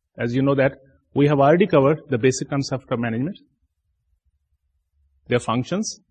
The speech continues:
and all other related basic information.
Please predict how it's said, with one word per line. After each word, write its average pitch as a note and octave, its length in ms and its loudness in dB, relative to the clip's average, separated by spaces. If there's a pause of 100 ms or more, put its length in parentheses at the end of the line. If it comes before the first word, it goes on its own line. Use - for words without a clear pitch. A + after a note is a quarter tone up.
(880)
and C#3 140 -2
all F3 160 8
other C#3+ 160 2
related B2+ 380 0 (280)
basic C#3 360 -4
information. G#2+ 560 -6